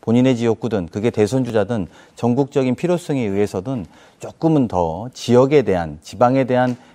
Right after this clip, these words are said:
배려와 상의가 좀 필요하다라는 게 저의 생각입니다. 유일한 비수도권 후보로서 고민들이 많습니다. 늘 모든 것이 수도권 중심으로 돌아가고 조금은 더 우리 지역을 배려해달라, 우리 지역의 목소리를 들어달라는 것 두 분 대표 후보님께 말씀드렸습니다.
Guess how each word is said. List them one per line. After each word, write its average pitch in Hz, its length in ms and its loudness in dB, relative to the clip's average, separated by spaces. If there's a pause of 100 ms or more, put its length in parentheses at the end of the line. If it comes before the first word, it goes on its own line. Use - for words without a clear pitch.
(140)
배려와 117 460 4
상의가 113 640 -4
좀 101 160 -6
필요하다라는 143 720 -2
게 92 80 -4
저의 87 320 -4
생각입니다. 87 600 -10 (360)
유일한 147 260 4
비수도권 147 500 0
후보로서 139 340 2
고민들이 139 400 2
많습니다. 101 580 -2
늘 139 240 4
모든 135 320 2
것이 107 480 -6 (220)
수도권 165 520 0
중심으로 120 440 -2
돌아가고 107 680 -2 (300)
조금은 175 340 0
더 156 80 4
우리 139 180 4
지역을 135 300 2
배려해달라, 120 640 2
우리 123 240 0
지역의 139 200 2
목소리를 139 440 2
들어달라는 120 600 2
것 85 180 -4 (400)
두 110 140 -2
분 101 300 0
대표 101 300 -4
후보님께 101 640 -4
말씀드렸습니다. - 920 -8